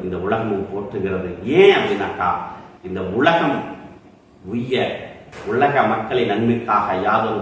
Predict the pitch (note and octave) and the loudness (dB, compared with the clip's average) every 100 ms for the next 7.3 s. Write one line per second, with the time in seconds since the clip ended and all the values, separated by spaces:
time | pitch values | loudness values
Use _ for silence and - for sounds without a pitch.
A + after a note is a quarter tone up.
0 | - - D3 D3+ C#3+ C3 C3+ - - - | -6 -6 -4 -2 0 2 4 2 0 -2
1 | A#2+ B2+ C3 - A2 G#2+ G#2+ G2+ - - | -2 4 4 4 0 -2 -4 -4 -8 -10
2 | - - - F#2+ A2 A#2+ G2+ G2+ A2 A2+ | -16 -20 -16 -4 -2 0 0 -2 -2 -2
3 | - A#2 - - A2+ F#2 G2+ A2+ A#2+ A2+ | -2 0 0 0 -4 -4 -2 0 0 -2
4 | G#2 A2 A2 G#2+ F#2+ G2+ G#2 - G2+ F#2+ | -4 -6 -6 -6 -8 -6 -8 -8 -6 -4
5 | F#2+ F2+ F#2 - - - - - F#2+ F#2+ | -2 -2 -4 -8 -16 -20 -20 -12 -10 -6
6 | A2 A#2+ A2+ A2 - - - - - G#2+ | -2 -2 -2 -6 -8 -10 -14 -18 -14 -12
7 | - B2 | -6 0